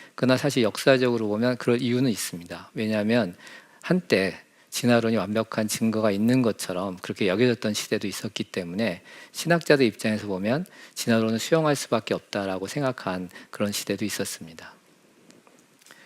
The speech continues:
지금 우리는 시공간 속에 살고 있지만 시공간이 없어질 수 있다라는 얘기를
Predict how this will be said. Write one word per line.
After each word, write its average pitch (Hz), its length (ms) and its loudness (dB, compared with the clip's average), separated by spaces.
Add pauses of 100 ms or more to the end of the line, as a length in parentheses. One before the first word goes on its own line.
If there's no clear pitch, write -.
(160)
지금 135 200 2
우리는 131 180 4
시공간 190 460 6
속에 156 260 4
살고 165 280 4
있지만 117 680 0
시공간이 151 1120 2
없어질 151 480 0
수 - 160 -4
있다라는 123 480 2
얘기를 117 480 0